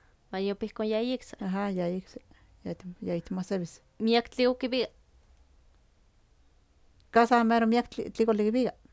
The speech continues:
Speaker 1: Ujú. Van inon ken kan koneh?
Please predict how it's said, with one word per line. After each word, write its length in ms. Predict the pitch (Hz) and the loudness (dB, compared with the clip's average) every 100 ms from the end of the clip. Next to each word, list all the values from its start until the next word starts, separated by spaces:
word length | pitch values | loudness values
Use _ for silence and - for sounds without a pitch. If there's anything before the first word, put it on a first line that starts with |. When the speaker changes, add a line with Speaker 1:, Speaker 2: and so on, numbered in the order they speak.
| _ - | _ -12
Speaker 1:
Ujú. 400 | 202 214 233 247 _ - _ _ _ _ _ _ - _ _ _ _ _ _ _ _ _ _ _ _ _ - | -8 -6 -6 -8 _ -20 _ _ _ _ _ _ -20 _ _ _ _ _ _ _ _ _ _ _ _ _ -16
Van 540 | 180 196 208 214 214 - | -4 -2 -2 -2 -4 -4
inon 320 | 202 247 285 294 | 0 2 2 2
ken 420 | 262 247 247 240 | 2 2 0 0
kan 340 | 247 254 254 | 2 2 2
koneh? 340 | 254 330 302 | 2 2 2